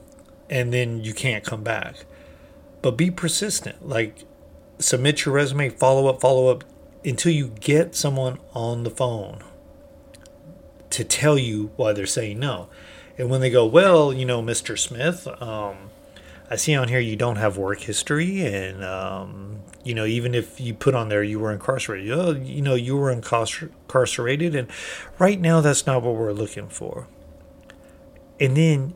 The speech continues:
it gives you that window, and it's a small one, but jump your ass in, right?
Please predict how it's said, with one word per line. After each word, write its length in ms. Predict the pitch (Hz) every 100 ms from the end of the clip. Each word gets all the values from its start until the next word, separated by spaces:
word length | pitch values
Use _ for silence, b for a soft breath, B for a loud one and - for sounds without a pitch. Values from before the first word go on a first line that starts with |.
| -
it 160 | 139 120 - -
gives 380 | 196 202 156 127
you 100 | 131
that 260 | 123 117
window, 600 | 107 110 101 95 101 104 -
and 180 | 131 117
it's 160 | 113 -
a 60 |
small 420 | - - 170 180
one, 300 | 113 101 120 - B B B B B B -
but 180 | 143
jump 300 | 123 156 160
your 120 | 165 151
ass 280 | 139 127
in, 320 | 160 117 95 98 - - -
right? 380 | 107 110 147